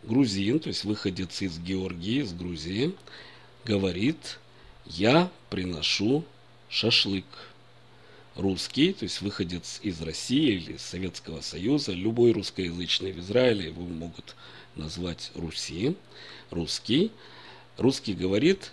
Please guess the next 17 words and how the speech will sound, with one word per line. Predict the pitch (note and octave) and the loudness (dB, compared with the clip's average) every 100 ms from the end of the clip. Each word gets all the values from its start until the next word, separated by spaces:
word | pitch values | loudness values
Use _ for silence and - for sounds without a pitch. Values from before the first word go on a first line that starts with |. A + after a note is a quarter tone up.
| - | -16
«Я | D#2 D#2+ C3+ F3+ G3 - - - - | -6 4 6 6 4 -10 -20 -20 -8
приношу | F#2+ F#2+ F2+ E2+ - D3 D#3 - | -2 0 0 0 2 2 0 -6
водку». | F2+ A2+ A#2+ - A2+ G2+ - - - - - - - - - - - - - - - - - - - - - - - - - | 0 2 2 -2 -6 -6 -10 -20 -20 -20 -20 -20 -20 -20 -20 -20 -20 -20 -20 -20 -20 -20 -20 -20 -20 -20 -20 -20 -20 -10 0
И | G2+ G#2 G2+ G2 F#2+ F2+ - - - - - | 2 4 4 2 2 0 -6 -12 -20 -20 -4
перс, | G#2+ G#2 B2+ F3 - - - - | 4 8 8 6 0 -6 -12 0
иранец, | G2 F#2+ F2+ F2 D3+ - - | 4 4 2 4 4 2 0
да, | A#2 E3 | 2 2
здесь | F3 D#2+ - | 0 -8 -6
парси | F#2+ F2+ - - G#2+ | -4 -4 -4 -2 2
от | D#3+ D#3 | 2 0
слова | - F#2+ F2 E2 - | -6 -4 -4 -6 -8
«парас», | F#2 E2+ F#2 F#2+ D3 - - - - - - - | -6 -4 -2 0 0 0 -6 -8 -14 -20 -20 -18
древнее | - F2+ F#2 F2+ | -6 -4 -2 -2
название | E2 E2 E2+ F2 D#2 D2 | -6 -8 -8 -6 -6 -8
Ирана. | C#2+ E2+ G2+ E3 - - - - | -8 -4 0 0 -2 -14 -16 -10
Иранец | F2+ G#2 C#3+ E3 D#3+ - - - | 0 6 8 8 6 -2 -10 -12
говорит: | F2 G#2 A#2+ A2+ G2+ G2 - - | -2 4 8 8 6 0 -6 -14